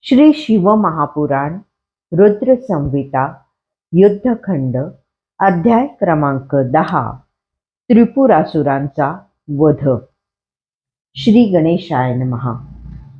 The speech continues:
सनतकुमार व्यासांना म्हणाले, हे मुने,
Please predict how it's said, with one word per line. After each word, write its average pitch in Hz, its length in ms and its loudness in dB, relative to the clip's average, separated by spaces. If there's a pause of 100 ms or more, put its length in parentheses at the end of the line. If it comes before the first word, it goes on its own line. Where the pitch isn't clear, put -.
(420)
सनतकुमार 294 760 2
व्यासांना 202 640 0
म्हणाले, 139 580 -6 (380)
हे 180 100 4
मुने, 151 480 0